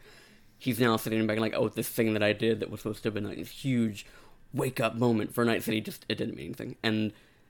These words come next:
there are people who are still fifty years kind of, like, holding on to that idea, but not actually doing anything more than just, like, reminiscing about it. And,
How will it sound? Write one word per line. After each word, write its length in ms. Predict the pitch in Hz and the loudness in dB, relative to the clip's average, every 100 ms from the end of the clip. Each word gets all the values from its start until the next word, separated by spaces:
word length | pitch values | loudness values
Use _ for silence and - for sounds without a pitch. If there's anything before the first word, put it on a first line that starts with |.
| - | 0
there 140 | 117 | 0
are 40 | 110 | 2
people 380 | 120 117 113 | 0 2 2
who 200 | 110 117 | 2 0
are 140 | 107 107 | 0 -2
still 440 | - 117 110 104 | -2 0 2 2
fifty 260 | 113 117 113 | -2 -6 -2
years 260 | 110 107 | 0 -2
kind 100 | 104 | -2
of, 60 | 110 | -4
like, 120 | 101 | -4
holding 300 | - 113 110 | -2 -2 0
on 200 | 107 107 | 0 0
to 100 | 104 | -2
that 180 | 107 - | -4 -4
idea, 680 | - 110 - _ 117 113 110 | -2 -4 -4 _ 0 4 4
but 180 | 110 113 | 4 0
not 240 | 107 - | 0 -2
actually 480 | 78 - 110 104 - - - - _ 120 | -4 -4 -6 -6 -8 -14 -20 -20 _ 0
doing 220 | 131 120 | 4 6
anything 380 | 113 110 117 107 | 6 6 4 4
more 200 | 107 107 | 2 2
than 140 | 104 | 0
just, 120 | 101 | -2
like, 120 | - 110 | -4 -2
reminiscing 560 | 101 101 98 - 113 | -2 -2 -4 -6 -12
about 280 | 101 - - | -12 -10 -6
it. 160 | 76 - _ - _ | -6 -8 _ -20 _
And, 340 | - 214 190 | -6 -4 -4